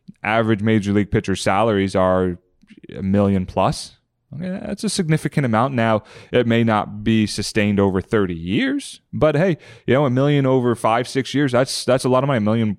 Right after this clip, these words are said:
for one year is a lot of money, but when we're talking about, uh, a situation like this, we'd have to project out. So it becomes really subjective. Okay, so in that sense, and, you know, for, let's say, our, our Bayshore Boulevard crash,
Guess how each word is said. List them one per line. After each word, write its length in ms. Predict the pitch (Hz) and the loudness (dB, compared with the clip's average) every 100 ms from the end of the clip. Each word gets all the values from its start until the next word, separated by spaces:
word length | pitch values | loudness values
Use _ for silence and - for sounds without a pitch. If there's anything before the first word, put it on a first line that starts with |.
| _ | _
for 140 | 90 | -8
one 240 | 92 117 | -2 0
year 160 | 117 95 | 0 0
is 80 | 90 | 0
a 40 | |
lot 180 | 92 90 | 0 0
of 60 | 90 | 0
money, 140 | 98 | 0
but 160 | 113 101 | 0 2
when 140 | 101 | 2
we're 80 | 98 | 0
talking 400 | 110 101 - 98 | 0 0 0 -2
about, 360 | 92 95 95 - - - | 0 2 0 -4 -20 -6
uh, 140 | 98 80 | -2 -2
a 60 | |
situation 600 | - 107 - 101 98 98 | -2 -2 0 0 0 -2
like 220 | 92 87 - | -4 -2 0
this, 260 | 120 - | 0 0
we'd 160 | 113 107 | -4 -2
have 240 | 104 90 | -2 -4
to 80 | - | -10
project 480 | - 95 98 92 - | -8 -4 -2 -2 0
out. 300 | 131 117 - - - | 0 0 -8 -20 -8
So 160 | - 170 | -2 0
it 80 | 156 | 0
becomes 340 | 151 170 143 | -2 0 2
really 220 | 151 151 | 2 2
subjective. 680 | 135 110 120 123 - - - _ _ _ - | 0 -2 -2 -2 -4 -14 -16 _ _ _ -10
Okay, 280 | 95 107 110 | -4 0 0
so 160 | 120 | 0
in 60 | 117 | 0
that 180 | 127 123 | 0 -2
sense, 320 | - 123 139 | -2 -2 -2
and, 200 | 113 104 - - - - | -4 -4 -8 -20 -12 0
you 80 | 123 | 2
know, 100 | 127 | 0
for, 640 | - 147 135 127 120 110 - _ | 0 2 4 4 2 -2 -12 _
let's 240 | 120 123 - | -2 -2 0
say, 380 | 131 117 110 - _ _ _ _ _ - - 90 | 2 2 2 -4 _ _ _ _ _ -18 -8 -2
our, 320 | 78 107 113 | 0 2 2
our 60 | 107 | 0
Bayshore 480 | 107 120 - 113 101 | 2 0 2 0 2
Boulevard 500 | 123 190 127 98 - | 2 2 2 0 0
crash, 460 | 104 98 156 - | -2 0 -2 -6